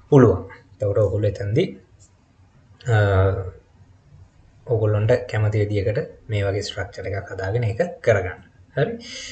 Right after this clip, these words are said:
දැන් එහෙනම් ඔන්න ඕක තමයි සරල අදහස දෙදහස් පහළොව ඉඳන් දෙදහස් විසි එක වෙනකම් බයොලොජි සෙක්ෂන් එකේ එස් එෆ් ටී වල, අ, එක්සෑම් ක්වෙස්චන් අහලා තියෙන විදිය.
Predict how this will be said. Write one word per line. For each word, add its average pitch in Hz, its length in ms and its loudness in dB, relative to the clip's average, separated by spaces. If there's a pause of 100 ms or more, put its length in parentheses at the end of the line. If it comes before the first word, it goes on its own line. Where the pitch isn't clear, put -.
(220)
දැන් 143 220 6
එහෙනම් 160 300 6
ඔන්න 139 180 6
ඕක 151 380 8
තමයි 135 580 4
සරල 123 420 4
අදහස 104 480 0 (580)
දෙදහස් 113 540 4
පහළොව 135 320 4
ඉඳන් 98 440 0 (120)
දෙදහස් 104 420 -2
විසි - 180 -6
එක - 220 -14
වෙනකම් 107 500 0 (680)
බයොලොජි 139 440 6
සෙක්ෂන් - 460 2
එකේ 95 160 -2
එස් - 180 -2
එෆ් 123 140 0
ටී 98 180 -4
වල, 92 180 -2
අ, - 500 -10 (880)
එක්සෑම් 117 400 2
ක්වෙස්චන් 101 500 -4 (180)
අහලා 101 260 -4
තියෙන - 280 -8 (460)
විදිය. 92 340 -6